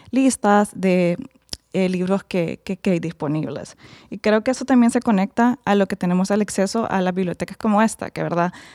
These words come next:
Muchas veces sentimos intimidados por encontrar ese un libro perfecto,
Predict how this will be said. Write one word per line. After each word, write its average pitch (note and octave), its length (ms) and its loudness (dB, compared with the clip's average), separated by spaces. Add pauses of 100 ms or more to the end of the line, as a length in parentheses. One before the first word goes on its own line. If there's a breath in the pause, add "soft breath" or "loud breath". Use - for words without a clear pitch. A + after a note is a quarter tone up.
(100)
Muchas G3 240 0
veces G#3 200 0
sentimos G3+ 600 0
intimidados G#3 800 2
por G3 160 0
encontrar F3+ 400 -2
ese F#3+ 220 -2
un A3+ 240 2
libro F3+ 240 -2
perfecto, F#3+ 760 -2